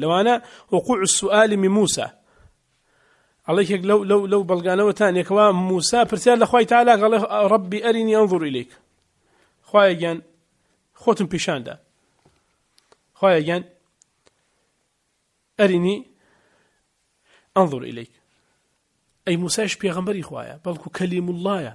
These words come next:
یعنی قسەی لەگەڵ خوایە کردووە. کەواتە ئەگەر بێت و مستەحیل بێ و مەحاڵ بێ و هەرگیز خوا نەبیندرێ،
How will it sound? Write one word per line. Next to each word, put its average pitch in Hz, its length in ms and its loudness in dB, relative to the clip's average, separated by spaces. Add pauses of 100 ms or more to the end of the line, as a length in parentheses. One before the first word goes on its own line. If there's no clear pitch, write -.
یعنی 123 200 -16
قسەی 175 340 -6
لەگەڵ 170 240 -4
خوایە 190 300 -4
کردووە. 120 300 -14 (1500)
کەواتە 180 280 -2 (100)
ئەگەر 180 320 -2
بێت 175 260 -4
و 147 40 -14 (120)
مستەحیل 160 720 -6
بێ 135 140 -6
و 139 40 -10 (120)
مەحاڵ 175 440 0 (100)
بێ 127 140 -8
و 123 40 -10 (120)
هەرگیز 160 460 -8 (100)
خوا 165 160 2 (100)
نەبیندرێ، 151 500 -2